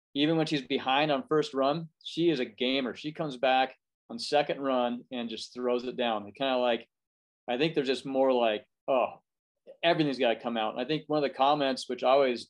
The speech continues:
from her, which I always, like, loved, you know, feeling myself, was, like, knowing that you left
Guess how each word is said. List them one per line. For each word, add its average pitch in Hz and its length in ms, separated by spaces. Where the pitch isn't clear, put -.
from 131 120
her, 135 400
which 127 140
I 143 60
always, 127 400
like, 120 180
loved, 127 520
you 139 160
know, 120 80
feeling 131 220
myself, 123 520
was, 117 220
like, 113 200
knowing 120 260
that 113 120
you 117 140
left 113 160